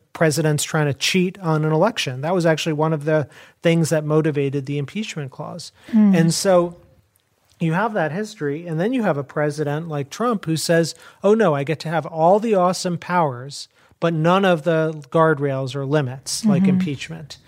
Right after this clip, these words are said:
Speaker 1: And that combination is incredibly dangerous. And I'm heartened by the fact that the president is incompetent whenever he does anything.
Speaker 2: Hmm.
Speaker 1: So he always gets caught, and he blows it every time. So he's
Speaker 2: Well, he
Speaker 1: gonna
Speaker 2: admits
Speaker 1: cheat,
Speaker 2: to his co-,
Speaker 1: but
Speaker 2: to his corruption on the White House lawn on live T V,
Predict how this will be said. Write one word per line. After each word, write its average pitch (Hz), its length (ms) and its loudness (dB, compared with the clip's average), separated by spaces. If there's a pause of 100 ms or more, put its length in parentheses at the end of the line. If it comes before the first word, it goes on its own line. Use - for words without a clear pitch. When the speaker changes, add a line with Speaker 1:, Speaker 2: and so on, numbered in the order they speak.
(280)
Speaker 1:
And 151 140 2
that 196 200 2
combination 151 840 0
is 139 200 -6
incredibly 143 760 0
dangerous. 131 720 -8 (480)
And 160 360 4
I'm 185 340 0
heartened 240 420 2
by 165 140 4
the 156 120 2
fact 165 300 0
that 151 140 -4
the 147 60 -2
president 160 720 0
is 147 300 0
incompetent 165 800 -2
whenever 139 340 -4
he 143 80 -4
does 143 280 0
anything. 135 520 -14 (160)
Speaker 2:
Hmm. 240 120 -2
Speaker 1:
So 185 160 4
he 214 120 4
always 226 300 4
gets 151 240 0
caught, 139 340 -10 (420)
and 175 160 -2
he 175 120 2
blows 165 420 4
it 127 120 -8
every 135 260 -2
time. 151 400 -12 (240)
So 170 340 2
he's 185 160 -6
Speaker 2:
Well, 302 120 2
he 269 80 2
Speaker 1:
gonna 302 120 4
Speaker 2:
admits 294 340 0
Speaker 1:
cheat, - 80 -6
Speaker 2:
to 302 100 2
his 269 200 0
co-, 254 240 -10
Speaker 1:
but 165 280 2
Speaker 2:
to 294 80 2
his 285 140 2
corruption 294 460 0
on 285 100 0
the 285 80 0
White 277 200 2
House 285 240 0
lawn 311 280 2
on 240 120 -2
live 254 260 0
T 302 160 -4
V, 311 360 0